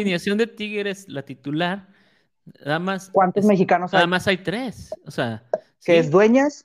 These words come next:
Speaker 1: Dueñas,
Speaker 2: Angulo
Speaker 1: Angulo y Aquino.
Speaker 2: y Aquino. Ah,
Speaker 1: Nada
Speaker 2: Aquino
Speaker 1: más.
Speaker 2: también, o sea, digo,
Speaker 1: Sí.
Speaker 2: es que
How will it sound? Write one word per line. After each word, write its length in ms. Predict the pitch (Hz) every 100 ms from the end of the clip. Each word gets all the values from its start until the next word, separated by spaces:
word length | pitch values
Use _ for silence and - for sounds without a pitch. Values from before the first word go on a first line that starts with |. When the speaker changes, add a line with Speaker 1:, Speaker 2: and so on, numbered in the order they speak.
| -
Speaker 1:
Dueñas, 360 | 160 180 160
Speaker 2:
Angulo 180 | 202 285
Speaker 1:
Angulo 440 | 165 175 226 262 -
y 160 | 156
Aquino. 560 | 131 - 196 226 131 - _ _
Speaker 2:
y 120 | 185
Aquino. 600 | 165 _ 190 208 147 - _ - -
Ah, 200 | 180 294
Speaker 1:
Nada 100 | 170
Speaker 2:
Aquino 240 | 170 185 294 622
Speaker 1:
más. 120 | - -
Speaker 2:
también, 340 | 175 233 180
o 60 | 165
sea, 160 | 170
digo, 340 | - 180 156 123
Speaker 1:
Sí. 240 | 190 233 180
Speaker 2:
es 120 | 175
que 100 | _